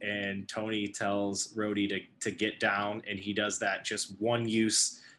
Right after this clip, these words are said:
gigantic laser that just murks everyone in sight. Like, why does he not just have one of those for, like, everyone? Just a, a Thanos one. Just cut him right in half. Done.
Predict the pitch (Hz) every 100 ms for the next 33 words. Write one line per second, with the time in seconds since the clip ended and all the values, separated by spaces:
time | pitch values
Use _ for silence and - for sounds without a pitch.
0 | _ - 98 92 98 104 113 101 101 107
1 | 117 117 101 104 92 - 95 104 107 -
2 | 101 101 117 117 123 110 98 101 113 -
3 | _ _ _ _ _ 98 90 87 - _
4 | - 95 101 127 123 - 110 107 107 107
5 | 95 107 110 101 - _ _ _ - -
6 | _ - 101 92 92 92 - 95 92 -
7 | 98 98 _ _ _ _ _ _ _ _
8 | _ _ _ _ - 107 107 87 82 -
9 | - 107 120 - 117 123 117 98 - 98
10 | 87 82 - 101 - 120 110 107 104 101
11 | 98 90 - - 107 95